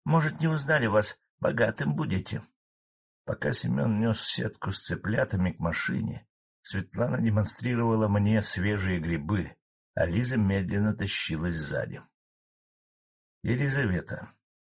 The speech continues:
а чего это вы ничего не купили? С нашего рынка невозможно уйти с пустыми руками. Здесь есть всё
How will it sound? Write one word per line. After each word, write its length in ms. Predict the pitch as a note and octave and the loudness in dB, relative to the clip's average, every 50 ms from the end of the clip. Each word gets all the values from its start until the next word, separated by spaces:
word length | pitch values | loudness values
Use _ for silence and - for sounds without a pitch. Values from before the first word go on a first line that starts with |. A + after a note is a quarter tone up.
| _ - - | _ -10 -6
а 120 | - F#2 | -6 -4
чего 280 | - - C#3 E3+ G#3 G#3+ | -4 -4 -4 -2 -2 -2
это 240 | F#3+ - - D#3 C#2+ | -4 -4 -4 -4 -4
вы 140 | D2 E2 D#2+ | -2 -2 0
ничего 460 | C#2 B2 A2 - - A#2 B2+ C#3 C3+ | 0 0 0 0 -2 -2 -2 -2 0
не 140 | A#2+ A2+ G#2+ | 0 0 0
купили? 640 | - G#2+ G2+ - - - B2 A2 E2+ D2 C2 - - _ _ _ _ _ _ _ _ _ _ _ _ _ | 0 -2 -4 -2 -2 0 0 0 0 -2 -4 -8 -12 _ _ _ _ _ _ _ _ _ _ _ _ _
С 160 | - - - F#2+ | -12 -6 0 2
нашего 440 | G2 A2+ A2+ - B2+ A#2 B2 A#2 | 4 4 4 4 2 2 4 4
рынка 320 | G#2 A2+ B2 C3 A2+ B2+ B2 | 4 4 2 2 0 0 0
невозможно 840 | A#2+ B2 A2+ G#2+ F#2+ E2+ F2+ F#2 F#2+ A2 A2 B2 C#3 C#3+ - - - | 2 2 2 2 2 2 4 4 4 4 2 2 0 -2 -2 -4 -4
уйти 400 | - A2+ G#2+ F2+ - - - E2+ | -2 0 0 0 -2 -4 -4 -4
с 80 | E2+ - | -4 -4
пустыми 480 | - - - - - - D#2+ D2 C#2+ D2 | -4 -4 -4 -4 -4 -4 -6 -4 -4 -4
руками. 580 | - - - - - - - - - - - _ _ _ _ _ _ _ _ _ _ _ _ _ _ - | -6 -6 -8 -10 -10 -12 -12 -12 -16 -20 -20 _ _ _ _ _ _ _ _ _ _ _ _ _ _ -4
Здесь 540 | D3 B2 A#2+ - A#2 B2+ C3+ C#3+ - - | -2 -2 0 0 0 0 0 0 0 0
есть 300 | G2+ G#2 A2+ A#2+ A#2+ - | 2 2 2 2 0 -6
всё 580 | - - - - - - G2 G#2+ B2 B2 G#2+ | -12 -12 -8 -6 -4 0 4 6 6 6 6